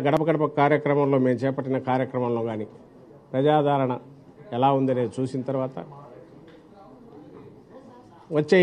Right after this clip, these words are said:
ఎన్నికల్లో వీరే అభ్యర్థులుగా ఉంటే పార్టీ గెలుపు కష్టమవుతుందనే అభిప్రాయానికి వచ్చినందువల్ల సహజంగానే జగన్మోహన్ రెడ్డి గారు ఇలాంటివి లాస్ట్ మినిట్ వరకు దాచిపెట్టుకొని సడన్ షాక్లు ఇచ్చే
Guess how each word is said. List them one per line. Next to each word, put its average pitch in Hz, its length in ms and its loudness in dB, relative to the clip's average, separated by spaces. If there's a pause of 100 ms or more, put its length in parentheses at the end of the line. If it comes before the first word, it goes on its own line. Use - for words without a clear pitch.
ఎన్నికల్లో 175 460 6 (680)
వీరే 160 280 4
అభ్యర్థులుగా 147 600 2
ఉంటే 127 200 2 (1800)
పార్టీ 151 240 2 (100)
గెలుపు 135 260 0 (920)
కష్టమవుతుందనే 135 800 0
అభిప్రాయానికి 131 540 0
వచ్చినందువల్ల 120 440 -10 (1300)
సహజంగానే 170 580 6 (120)
జగన్మోహన్ 160 500 4
రెడ్డి 143 200 2
గారు 127 180 0 (160)
ఇలాంటివి 139 420 2
లాస్ట్ 147 260 0
మినిట్ 151 240 4
వరకు 139 240 0 (380)
దాచిపెట్టుకొని 139 640 0 (800)
సడన్ 156 360 2
షాక్లు 147 440 2
ఇచ్చే 135 200 0